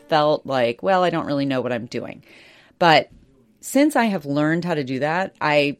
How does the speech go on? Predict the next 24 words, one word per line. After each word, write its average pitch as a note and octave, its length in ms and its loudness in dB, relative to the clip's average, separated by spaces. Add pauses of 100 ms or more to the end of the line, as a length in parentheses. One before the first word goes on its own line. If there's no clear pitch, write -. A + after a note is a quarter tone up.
(160)
can D3 240 -8 (380)
tell A#3 320 -2
you D3+ 500 -2
that D3 300 -4 (260)
it E3+ 140 0
is E3 180 -2
not D#3+ 600 -4
a - 80 -4
particularly D3+ 720 -4
difficult - 440 -8
thing. C#3 500 -6
The D#3+ 80 -6
numbers E3 380 -2
in D3 220 -4
most D3 260 -4
of C#3+ 100 -8
our C3 460 -2
one-person C3+ 680 -8
photography C3+ 520 -8
businesses B2 800 -10 (220)
are D3 120 0
not F3+ 380 -6
complicated. B2+ 800 -8 (460)
And A3 480 0